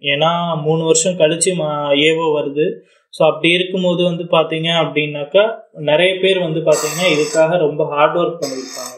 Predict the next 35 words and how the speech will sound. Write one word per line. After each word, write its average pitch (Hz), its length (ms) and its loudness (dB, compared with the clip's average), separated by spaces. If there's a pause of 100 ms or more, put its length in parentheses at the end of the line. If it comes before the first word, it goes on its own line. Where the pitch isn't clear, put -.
கண்டிப்பா 147 400 0
அது 143 140 2
நம்ம 139 220 -6
இல்லைன்னு 151 400 0
சொல்ல 139 240 0
முடியாது. - 500 -4 (680)
So, - 200 2 (360)
இது 190 260 4
வந்து 202 240 0
பாத்தீங்க 165 460 2
அப்படின்னா, 151 480 0
நம்மளுடைய 147 500 0
cut 139 200 0
ஆஃபை 156 280 2
influence 147 520 0
பண்றதுக்கு 135 500 -4 (360)
நிறைய 151 380 4
chances 147 460 -2
இருக்கு. 131 340 -8
So, 139 220 0
கட் - 260 0
ஆஃப் 196 200 2
பொறுத்த 165 300 2
வரைக்கும், 160 420 0 (100)
it 156 160 -6
could 151 220 2
be 165 140 2
a 180 200 2
marginal 170 600 0
increase 160 440 0
over 151 280 2
the 147 200 -4
last 139 360 0
year 156 200 2 (140)
அல்லது 147 360 2